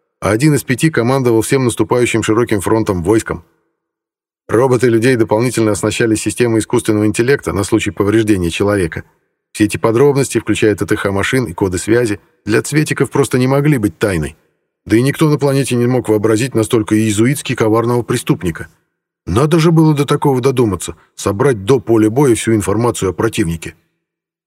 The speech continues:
Каждый сильно умный робот получил достоверный сигнал о гибели пилота и перешел к самостоятельному принятию решений.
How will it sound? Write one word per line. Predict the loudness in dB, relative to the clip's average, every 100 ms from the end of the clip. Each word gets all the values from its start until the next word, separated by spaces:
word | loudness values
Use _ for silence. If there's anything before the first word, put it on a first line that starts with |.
| _ _ _ _ _
Каждый | -4 -2 -2
сильно | 0 0 2
умный | 2 2 2
робот | 2 2 0 -6 _ _
получил | -2 0 0 0
достоверный | -2 0 0 2 0
сигнал | -2 -2 0 0
о | 0
гибели | 0 0 0
пилота | 0 0 0 -4 -8 _
и | -6
перешел | -4 0 0 0
к |
самостоятельному | 0 0 2 2 2 -2 -2
принятию | -2 -2 -2
решений. | -4 -2 -2 -4